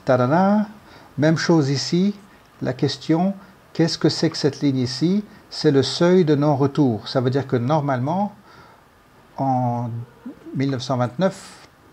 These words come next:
quand il y a eu la grosse crise, c'est exactement ce qui s'est produit. Il y avait un seuil plafond vitré et le marché s'est cogné contre et est reparti tout au sud. Et tous les crashs boursiers, vous pouvez voir le même phénomène. Et aujourd'hui, pourquoi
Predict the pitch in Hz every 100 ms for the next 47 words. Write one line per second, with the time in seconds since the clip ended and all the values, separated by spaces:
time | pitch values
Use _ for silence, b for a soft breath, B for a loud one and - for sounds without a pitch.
0 | - _ - 120 131 123 113 123 - -
1 | 190 - 131 107 147 147 139 - 120 120
2 | - 123 143 147 123 117 113 - - 156
3 | 147 127 107 B B B - 135 127 127
4 | 113 113 160 175 190 135 120 117 - 151
5 | 139 - - 120 135 127 123 139 180 -
6 | 131 117 117 127 127 165 - - 139 -
7 | 123 101 - B B B B B B B
8 | B B B B B - 117 - 190 -
9 | 160 127 143 - 170 151 - 139 135 131
10 | 127 143 139 135 135 123 104 107 - _
11 | _ _ _ _ 135 139 135 131 160 208
12 | 208 - _ _ - _ 196 196 - 143
13 | 127 110